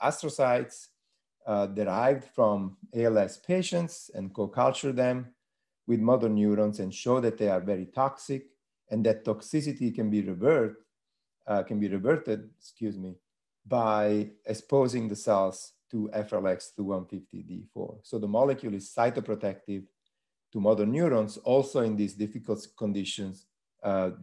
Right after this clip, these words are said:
uh, due to, uh, activated astrocytes from A L S patients. So using this approach, therefore, we can go from a very complex drug target, if you think about, it's a cell-cell interaction drug target or a protein-protein interaction drug target,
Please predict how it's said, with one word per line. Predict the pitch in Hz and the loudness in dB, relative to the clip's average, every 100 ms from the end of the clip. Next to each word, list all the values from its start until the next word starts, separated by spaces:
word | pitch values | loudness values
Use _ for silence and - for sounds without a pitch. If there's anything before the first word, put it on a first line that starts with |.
| - 98 | -12 -4
uh, | 90 87 | -2 -2
due | 95 107 | -2 -2
to, | 107 - 104 98 | -2 -4 -4 -4
uh, | 104 - | -8 -8
activated | 101 - 113 101 95 92 - | -12 -8 -6 -4 -4 -8 -8
astrocytes | 98 - 101 - 92 92 - | -8 -8 -10 -6 -4 -4 -8
from | - 87 | -6 -6
A | 87 | -4
L | 85 | -4
S | 80 - | -6 -8
patients. | - 82 - - - - _ _ _ _ _ _ _ _ | -12 -12 -12 -16 -20 -20 _ _ _ _ _ _ _ _
So | - 135 117 107 107 _ _ _ _ | 6 8 8 6 -2 _ _ _ _
using | - 143 156 151 | 4 4 6 4
this | 131 123 | 2 2
approach, | 117 - 185 196 | 2 6 6 6
therefore, | 131 123 - 123 | 0 -2 2 2
we | 117 | 4
can | 120 139 | 2 2
go | 135 | 4
from | 123 117 | 2 0
a | 101 | -2
very | 101 107 107 | 2 2 0
complex | - 196 202 147 117 110 107 | 2 2 4 4 4 4 0
drug | 107 113 - | 2 2 2
target, | 104 92 95 131 113 | 0 0 -4 -4 -6
if | 107 | -6
you | 113 | -6
think | - 170 - | -4 -6 -6
about, | 87 95 185 101 | -4 -4 -4 -6
it's | 104 | -10
a | |
cell-cell | - 139 127 - 139 120 | -4 0 0 2 0 2
interaction | 107 110 110 135 - - 92 | 0 0 2 0 -4 -10 -6
drug | 95 98 | -4 -4
target | - 95 95 104 104 | 0 0 0 -4 -4
or | 110 | -8
a | |
protein-protein | - 120 120 110 104 113 110 104 98 | -2 2 4 2 0 4 4 4 -4
interaction | 92 98 110 113 107 92 | -4 -2 -2 -4 -12 -10
drug | 92 90 | -10 -10
target, | 92 87 90 113 | -8 -8 -8 -12